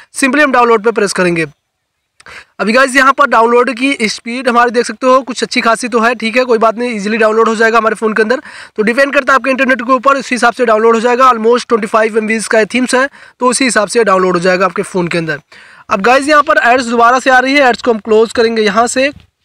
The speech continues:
cut close video। इसके बाद chance theme then okay का option आ रहा है। अगर हम ओके करते हैं तो यहाँ से हम किसी और particular themes को download करके apply कर सकते हैं।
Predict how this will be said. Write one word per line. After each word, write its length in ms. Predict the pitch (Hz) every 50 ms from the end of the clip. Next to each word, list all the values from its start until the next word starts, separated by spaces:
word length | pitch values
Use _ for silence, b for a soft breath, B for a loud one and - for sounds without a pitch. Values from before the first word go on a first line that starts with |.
| _ _
cut 260 | - 220 233 233 226
close 280 | - - 220 202 190 185
video। 380 | 202 233 214 226 226 240 269 277 B B B B B B B B -
इसके 140 | 226 214 285
बाद 120 | 294 302
chance 300 | 285 - - 277 277 294 - -
theme 160 | 294 294 269
then 120 | 277 262
okay 180 | 254 254 240 254
का 140 | 247 269 262
option 220 | 247 - 262 262
आ 80 | 262 247
रहा 100 | 254 269
है। 60 | 269
अगर 100 | 247 262
हम 120 | 254 247 247
ओके 200 | 240 214 254 240
करते 260 | - 254 220 - 240
हैं 100 | 254 254
तो 100 | 240 247
यहाँ 140 | 226 226 233
से 100 | - 254
हम 60 | 240
किसी 220 | 208 233 196 226 240
और 180 | 226 233 240 240
particular 360 | 233 247 214 202 233 233 233
themes 280 | 220 - 233 240 226 -
को 160 | - 254 240
download 360 | 220 214 208 214 214 226 220
करके 180 | 214 233 220 226
apply 280 | 226 196 214 214 214
कर 180 | 196 - 233 233
सकते 240 | 226 254 202 - 254
हैं। 180 | 254 262 294